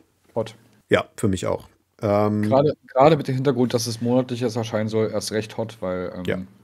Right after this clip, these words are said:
Speaker 1: dann habe ich Hoffnung, dass das alles, äh, gut läuft.
Speaker 2: Ja. Sehe ich auch so. Ähm,
Speaker 1: Was machen wir jetzt, äh, Micha? Na, w-, schön fleißig bemalen.
Speaker 2: Mhm.
Speaker 1: Schön ordentlich bemalen.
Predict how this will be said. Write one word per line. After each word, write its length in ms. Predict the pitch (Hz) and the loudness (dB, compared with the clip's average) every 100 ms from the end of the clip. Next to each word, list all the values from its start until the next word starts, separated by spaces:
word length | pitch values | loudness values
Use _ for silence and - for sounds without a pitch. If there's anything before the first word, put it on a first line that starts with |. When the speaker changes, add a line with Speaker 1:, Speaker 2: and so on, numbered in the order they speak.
| _ _ _ _ _ _ _ _ | _ _ _ _ _ _ _ _
Speaker 1:
dann 380 | 107 104 98 92 | -6 -4 -4 -4
habe 140 | 101 | -4
ich 140 | 98 - | -4 -6
Hoffnung, 320 | 95 104 104 | -10 -8 -6
dass 240 | 95 - - | -6 -8 -12
das 160 | 92 | -12
alles, 560 | 90 90 87 - - - | -10 -10 -10 -12 -16 -16
äh, 300 | 98 85 87 - _ _ _ _ _ | -14 -12 -12 -16 _ _ _ _ _
gut 160 | 104 | -10
läuft. 300 | 92 87 - - _ _ - | -8 -10 -14 -20 _ _ -16
Speaker 2:
Ja. 80 | - _ _ _ _ _ _ - | -16 _ _ _ _ _ _ -6
Sehe 140 | 113 | -4
ich 100 | 113 | -2
auch 140 | 113 123 | -4 -4
so. 380 | - 127 143 - - | -2 -2 -2 -6 0
Ähm, 720 | 107 107 107 107 104 104 113 _ _ _ _ _ _ _ - | 4 4 4 0 -2 -4 -8 _ _ _ _ _ _ _ -6
Speaker 1:
Was 180 | 117 | -2
machen 300 | 139 156 190 | 0 2 4
wir 60 | 185 | 4
jetzt, 440 | 185 185 - - 180 | 2 0 -8 -4 0
äh, 120 | 175 | 0
Micha? 320 | 180 170 180 | 0 0 0
Na, 400 | 151 131 135 131 - - | 2 2 2 0 -8 0
w-, 120 | 131 | 0
schön 520 | 117 - - 143 180 | 0 -12 2 4 4
fleißig 420 | 196 127 117 - | 4 4 4 2
bemalen. 600 | - 101 90 85 107 226 - - | -6 -4 -4 -4 -4 -6 -10 -8
Speaker 2:
Mhm. 360 | 107 87 151 - - _ _ _ _ _ - | -6 -6 -10 -12 -18 _ _ _ _ _ -14
Speaker 1:
Schön 300 | - 123 104 | 0 0 2
ordentlich 360 | 92 113 160 | 0 0 -2
bemalen. 600 | 180 165 151 165 247 285 | -2 0 0 0 -2 -6